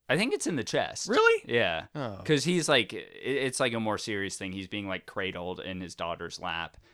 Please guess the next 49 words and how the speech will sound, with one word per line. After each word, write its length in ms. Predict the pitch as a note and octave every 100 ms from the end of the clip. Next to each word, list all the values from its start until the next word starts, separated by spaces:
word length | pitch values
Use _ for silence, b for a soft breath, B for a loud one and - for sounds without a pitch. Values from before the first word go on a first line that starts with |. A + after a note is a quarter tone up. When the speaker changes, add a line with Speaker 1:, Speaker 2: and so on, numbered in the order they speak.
| b b -
Speaker 1:
And, 260 | G2+ G2
uh, 320 | G#2 F2+ E2+ E2
she's 240 | G#2+ F#2+
like, 240 | G2 G#2 -
"Dad, 360 | C#3+ C#3 B2+
I'm 140 | B2 B2+
sorry. 600 | - C#3 C3 B2+ B2 G#2+
Like, 160 | F#2 B2
Speaker 2:
Yeah. 200 | A2+ A2
Speaker 1:
y-, 20 |
you 480 | A2+ A#2 E2 A2+ B2+
got 320 | B2+ A#2 A2 -
shot, 380 | - B2+ A#2
so 140 | - A2+
I 100 | G#2
feel 260 | - A#2
bad 460 | G2 G2+ G#2+ G2+ F2
now 260 | F#2 F#2+ F#2
about 240 | F#2+ E2
how 160 | F#2+ F#2+
I 40 | F#2
treated 380 | G#2+ G2 F2
you 120 | E2+ F2
before, 500 | F#2 - F#2 F2+ F2
and 180 | F2 F2
Speaker 2:
Yeah. 180 | C3 -
Speaker 1:
the 80 | G2
fact 240 | G2+ F#2+
that 100 | F#2+
you 180 | F2 F#2+
were 160 | F#2 F#2+
a 40 |
thief 340 | F2+ - F2+ E2+
and 80 | F#2
abandoned 400 | F2 F2 F2+ F2
me 160 | F2+ F2+
and 100 | F2+
weren't 200 | F2+ -
there 180 | F2+
for 120 | F2 E2
me 180 | E2+ F2
is 180 | D#2 -
okay 320 | G2 F2+ E2+
now." 300 | F2+ E2+ E2+ -
Speaker 2:
Yeah. 220 | C3 G#2+
Speaker 1:
And 160 | G#2 G#2+
she, 160 | C#3
like, 300 | B2+ D#3 A2+ _ b b _ _ -
s-, 160 | B2